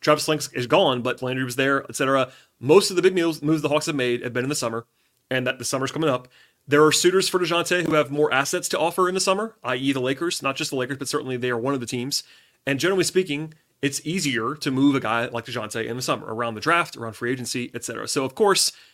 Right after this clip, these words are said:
the Hawks could find their footing down the stretch, and they could start believing in the backcourt pairing again. One of the messaging things that I wanna always flag right now as being true from what I heard is that the Hawks kinda don't believe that,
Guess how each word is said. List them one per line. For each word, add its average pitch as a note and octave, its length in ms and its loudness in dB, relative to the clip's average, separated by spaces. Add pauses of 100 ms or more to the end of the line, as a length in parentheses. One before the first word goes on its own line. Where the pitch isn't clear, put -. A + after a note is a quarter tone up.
(320)
the C#3 80 -2
Hawks F#3+ 160 2
could A3+ 160 4
find G#3 160 0
their G#3 80 0
footing A3+ 200 -2
down F#3+ 120 2
the F#3 40 -2
stretch, - 420 -4 (220)
and C#3 120 2
they C#3 60 0
could C3+ 100 -4
start D3+ 180 0
believing D#3+ 260 2
in F3+ 60 2
the E3 60 -2
backcourt F3+ 300 0
pairing F3 220 -2
again. E3+ 300 -2 (220)
One D#3+ 220 2
of D#3+ 60 2
the D3 80 2
messaging D3 420 0
things D#3 220 -2
that C#3 80 -2
I - 20 0
wanna C3+ 160 -2
always B2 160 -2
flag C3 360 0
right A#2+ 200 -4
now C#3 440 0 (280)
as C#3 180 0
being C#3+ 440 -4 (220)
true F#3+ 220 0
from E3+ 100 -6
what D#3 100 0
I D3+ 80 2
heard D#3+ 260 4
is A#2+ 60 -8
that C#3+ 80 -6
the B2 80 -6
Hawks D#3+ 360 0 (360)
kinda F#3 220 2
don't C#3 340 -2
believe D#3 600 -2 (300)
that, D3 240 -6